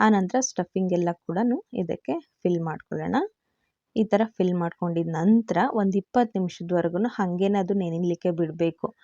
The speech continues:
So ಒಂದ್ ಇಪ್ಪತ್ತು ನಿಮಿಷ ತನಕ ಬಿಟ್ರೆ ಚೆನ್ನಾಗ್ ಮಸಾಲ ಹಿಡ್ಕೊಳುತ್ತೆ. ಆ ನಂತರ ಒಂದ್ ಇಪ್ಪತ್ತು ನಿಮಿಷ ಆದ್ಮೇಲೆ,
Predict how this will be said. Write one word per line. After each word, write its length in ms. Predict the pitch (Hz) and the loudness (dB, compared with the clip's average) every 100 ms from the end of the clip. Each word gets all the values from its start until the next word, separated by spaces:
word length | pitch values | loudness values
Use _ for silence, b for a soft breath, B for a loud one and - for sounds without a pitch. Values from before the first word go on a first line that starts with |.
| b b - | b b -2
So 100 | 175 | 0
ಒಂದ್ 220 | 185 180 | 2 0
ಇಪ್ಪತ್ತು 500 | 175 _ 214 208 - | -2 _ 0 0 0
ನಿಮಿಷ 300 | 208 190 190 185 | 2 2 -2 -6
ತನಕ 180 | 185 185 | -2 -2
ಬಿಟ್ರೆ 440 | 175 175 _ 202 262 | -2 -4 _ -4 -4
ಚೆನ್ನಾಗ್ 540 | - 175 165 180 180 | -4 -2 -2 -2 -4
ಮಸಾಲ 360 | 170 - 160 165 | -8 -6 -6 -2
ಹಿಡ್ಕೊಳುತ್ತೆ. 840 | 208 180 _ 156 - - 269 440 b b b b _ | -4 -4 _ -6 -6 -2 -2 -2 b b b b _
ಆ 140 | 196 208 | 2 4
ನಂತರ 340 | 214 170 - 254 | 4 2 -2 -2
ಒಂದ್ 240 | 247 185 | 0 -2
ಇಪ್ಪತ್ತು 340 | 175 175 170 | -2 -4 -4
ನಿಮಿಷ 200 | 170 - - 165 | -8 -8 -10 -6
ಆದ್ಮೇಲೆ, 600 | 165 170 165 180 302 | -6 -6 -4 -4 -6